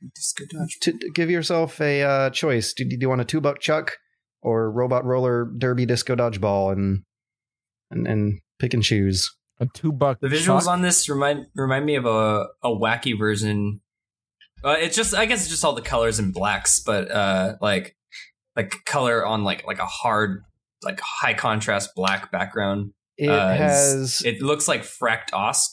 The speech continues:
Speaker 3: It's
Speaker 2: It has
Speaker 3: Tron.
Speaker 2: disco themed level art that pulses to the beat of the music.
Speaker 1: Yeah, this does look a lot like Fract Osk, but, like, if this was a comedy and that was a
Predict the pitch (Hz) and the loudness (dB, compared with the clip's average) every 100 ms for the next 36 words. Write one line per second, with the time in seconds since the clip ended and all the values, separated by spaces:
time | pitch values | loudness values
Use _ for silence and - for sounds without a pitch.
0 | - 123 139 139 151 151 92 98 135 160 | -8 -4 -2 2 4 2 0 0 0 0
1 | - 151 151 147 135 131 127 107 107 117 | -2 0 0 -2 -2 0 0 2 2 2
2 | 139 147 139 147 - 117 110 104 - 120 | -2 0 0 0 -6 0 0 0 -2 -2
3 | 117 - 123 120 110 - 117 107 104 107 | 0 0 0 0 0 0 0 2 2 2
4 | 98 98 98 98 92 - - - - - | 2 2 2 2 0 -4 -8 -14 -20 -20
5 | _ _ 127 127 127 120 113 139 - 190 | _ _ -2 2 2 2 0 2 2 0
6 | - _ _ _ 139 120 110 107 117 104 | -12 _ _ _ 2 2 0 -2 0 0
7 | - 98 95 110 95 - 92 92 - - | 0 -2 -2 -4 -4 -4 -4 -2 -4 -2
8 | 101 95 104 92 - _ _ _ _ _ | -4 0 0 0 -8 _ _ _ _ _
9 | _ - - - - _ - - 107 123 | _ -20 -20 -20 -20 _ -10 -6 -2 2
10 | 113 117 101 98 113 98 95 95 92 95 | 2 2 0 0 0 2 2 2 2 2
11 | 92 - 98 92 80 | 0 -2 -4 -2 -4